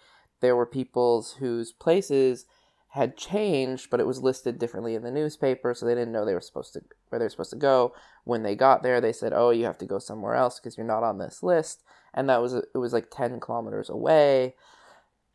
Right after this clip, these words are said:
Which, I mean, uh, presumably, maybe you, maybe you don't have a car, or maybe you, you have a job or something, like, to, to have it be, like, you have to vote. It's not early voting, so you do have to vote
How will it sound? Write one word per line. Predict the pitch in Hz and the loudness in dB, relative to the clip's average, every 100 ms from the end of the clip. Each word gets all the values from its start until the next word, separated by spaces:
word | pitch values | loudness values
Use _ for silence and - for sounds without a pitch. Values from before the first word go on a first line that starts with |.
| _ - | _ -4
Which, | 123 - | -4 -2
I | 113 | -4
mean, | 110 110 98 - | -4 -6 -10 -8
uh, | - - | -6 -6
presumably, | - 127 127 127 120 - - | -6 -4 -4 -4 -8 -10 -8
maybe | 123 120 120 | -2 -2 -2
you, | 117 - | -4 -2
maybe | 131 139 139 | 0 2 2
you | 135 | 2
don't | 131 | 2
have | 131 107 | 0 -4
a | - | -4
car, | - 202 185 156 | 2 6 6 6
or | 143 | 4
maybe | 139 135 135 | 0 -4 -4
you, | 131 131 - | -4 -6 -4
you | 139 131 | -6 -2
have | 135 | -2
a | - | -4
job | - 170 190 165 | 0 2 4 2
or | 127 | -2
something, | - 131 131 | -2 -6 -4
like, | 120 - | -6 -6
to, | 143 | -8
to | 131 - 135 | -8 -4 -4
have | 139 131 135 | 4 4 4
it | 127 117 - _ _ _ _ 156 | 2 2 -2 _ _ _ _ -8
be, | 143 131 131 123 120 110 - | -2 0 0 -2 -2 -4 -2
like, | 135 131 | -2 -2
you | 131 | -8
have | - 156 143 - | -2 0 0 -4
to | 131 | -2
vote. | 131 131 131 - | 4 4 4 0
It's | 160 | -2
not | 156 151 143 | 2 2 2
early | 139 135 | 2 2
voting, | 135 135 127 | 0 0 -2
so | - 127 | -6 -8
you | 127 | -6
do | 135 135 | -2 2
have | 143 131 | 0 0
to | 123 | -4
vote | 120 147 131 | 2 2 2